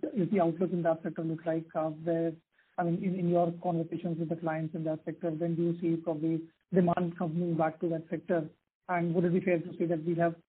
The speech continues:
basically touched the bottom in that sector and from hereafter we should be able to see strong growth? Uh, also, just, uh, maybe on the top client, uh, we've seen again,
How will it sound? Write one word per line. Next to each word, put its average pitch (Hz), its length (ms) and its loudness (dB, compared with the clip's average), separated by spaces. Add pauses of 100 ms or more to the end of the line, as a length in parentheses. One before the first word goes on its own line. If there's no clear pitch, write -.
(140)
basically 170 400 0
touched 170 240 -2
the 175 60 0
bottom 160 360 -2
in 160 80 -2
that 160 160 0
sector 170 260 -4
and 165 180 -4 (320)
from 170 160 2
hereafter 165 320 0
we 165 160 0
should 160 180 -2
be 170 80 4
able 160 160 0
to 160 160 -4
see 170 160 -2
strong 151 220 -6
growth? 151 220 -8 (680)
Uh, 180 160 4
also, 214 440 8
just, 262 380 2
uh, 180 260 6
maybe 208 480 2
on 185 100 0
the 202 80 2
top 180 320 0
client, 180 340 2 (420)
uh, 175 160 4
we've 185 200 0
seen 185 140 2
again, 175 300 2